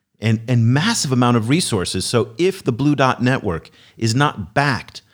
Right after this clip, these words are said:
by enormous amounts of money, which it probably won't, and it's just a standard setting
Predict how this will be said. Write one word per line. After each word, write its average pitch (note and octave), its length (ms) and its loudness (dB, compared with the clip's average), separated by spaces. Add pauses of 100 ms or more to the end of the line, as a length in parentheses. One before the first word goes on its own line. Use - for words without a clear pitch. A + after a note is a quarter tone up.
(300)
by B2 140 -2
enormous C3 720 2
amounts A2 340 2
of F2+ 180 -6
money, A2+ 420 0
which A2+ 240 -4
it A2+ 100 -10
probably B2+ 440 0
won't, G2 560 -2 (360)
and C3 140 0
it's A#2+ 180 -2
just D3+ 360 -2
a G#2 80 -2
standard C3+ 640 -2
setting E2+ 480 -4